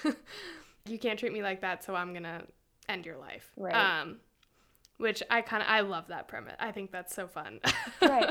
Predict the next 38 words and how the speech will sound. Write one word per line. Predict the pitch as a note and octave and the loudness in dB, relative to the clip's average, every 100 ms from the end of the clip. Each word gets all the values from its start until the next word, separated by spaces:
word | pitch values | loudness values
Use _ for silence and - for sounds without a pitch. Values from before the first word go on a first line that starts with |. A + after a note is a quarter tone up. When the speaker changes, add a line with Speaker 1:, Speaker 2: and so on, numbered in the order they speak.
| - | 2
Speaker 2:
Well, | C4+ C#4 | 0 2
I | C#4 | 2
think | C4+ D#4+ - | 2 0 2
that, | C#4 C#4 - | 2 2 2
like, | B3 A#3+ - | 2 2 0
for | B3+ | 0
fiction, | A#3+ - A#3 - - B3+ B3 | 0 0 0 0 -2 0 0
for | A3 | -4
fantasy, | G#3+ G3+ G3+ A3 - A3+ A3 - | -4 -6 -6 -8 -4 -2 -2 -2
of | G#3 - | -4 0
course, | G#3+ G3+ | -2 -2
like, | G3+ | -4
it's | G3 - | -6 -6
always | G3 G3 F#3 | -6 -4 -6
interesting | F3+ F3+ F3+ - F#3 | -8 -10 -12 -8 -8
to | F3 F3 | -6 -6
read, | E3+ E3+ | -4 -2
and | F#3 F3+ | -2 -4
you're | F3 | -4
like, | F#3+ - - - _ | -4 -6 -18 -20 _
"What | A3 - | 4 4
is | G#3 | 2
the | - | -2
motivation | G3+ G3 G3+ F#3 F#3 - G3 | 0 0 0 -2 -4 -4 -6
of | G3 | -4
these | F#3+ G3 - | -4 -6 -4
characters?" | G3+ F#3 F#3 - F#3+ F#3 F3+ - F3+ | -4 -2 -4 -6 -4 -2 -4 -6 -10
And, | F3 F3 F3 - _ - _ - | -8 -8 -10 -14 _ -20 _ -2
you | G#3+ | 0
know, | F#3+ F#3 | 0 -2
how | - G#3+ G3+ | -2 0 0
can | - G#3 | -2 -4
that | - - | -6 -4
play | G#3 G3 F#3 | 0 0 0
into | F#3+ F#3+ F#3+ | -4 -6 -4
the | F#3+ | -4
human | - F3+ F3+ | -2 -4 -4
experience, | - - - F3+ F3 F3 F3 | -8 -12 -8 -8 -8 -10 -12